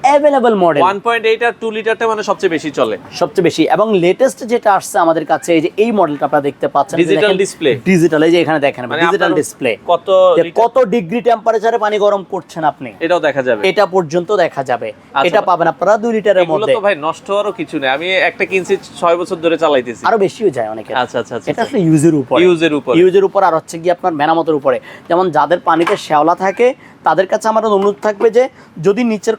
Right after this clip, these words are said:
Speaker 1: কয়েলটাতে একটু শ্যাওলা পড়ে যায়, একটু পরিষ্কার করে নিবেন।
Speaker 2: পরিষ্কার করে নিবেন। তাহলে
Speaker 1: যেহেতু
Speaker 2: নষ্ট
Speaker 1: নিচের কয়েলটা হচ্ছে গিয়ে আপনার প্লেটটা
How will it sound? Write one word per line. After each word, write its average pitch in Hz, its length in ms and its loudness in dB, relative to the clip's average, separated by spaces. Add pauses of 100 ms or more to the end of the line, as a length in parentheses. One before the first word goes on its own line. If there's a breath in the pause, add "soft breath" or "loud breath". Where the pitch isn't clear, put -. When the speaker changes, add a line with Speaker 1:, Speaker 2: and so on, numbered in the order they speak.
Speaker 1:
কয়েলটাতে 180 440 2
একটু 233 100 -10 (100)
শ্যাওলা 165 340 2
পড়ে 220 200 2
যায়, 262 120 2 (120)
একটু - 120 -6 (160)
পরিষ্কার 196 400 -2
করে 139 180 -6
নিবেন। 104 160 -14 (180)
Speaker 2:
পরিষ্কার 143 340 0
করে 120 180 -2
নিবেন। 104 200 -4
তাহলে 147 180 2
Speaker 1:
যেহেতু 202 240 2
Speaker 2:
নষ্ট 233 100 -2
Speaker 1:
নিচের 202 300 -2
কয়েলটা 185 360 0
হচ্ছে 196 280 -6
গিয়ে 196 180 2
আপনার 180 260 -2
প্লেটটা 175 320 0